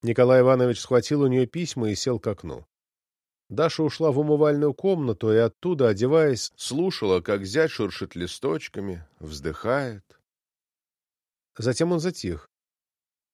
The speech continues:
Даша насторожилась. "Ты завтракала?" — вдруг спросил он. "Если голодна, пойдём в павильон".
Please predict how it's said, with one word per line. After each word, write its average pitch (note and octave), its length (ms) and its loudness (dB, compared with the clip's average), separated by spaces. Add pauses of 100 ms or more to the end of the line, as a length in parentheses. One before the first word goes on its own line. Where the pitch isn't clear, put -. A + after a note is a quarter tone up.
Даша A2+ 360 0
насторожилась. A#2+ 880 -2 (1300)
"Ты C3 140 2
завтракала?" — B2+ 680 0 (440)
вдруг G#2 320 -6
спросил G#2 460 -4
он. E2 200 -10 (760)
"Если C3+ 320 0
голодна, D#3 500 4
пойдём C#3 320 4
в - 80 -6
павильон". C#3 640 2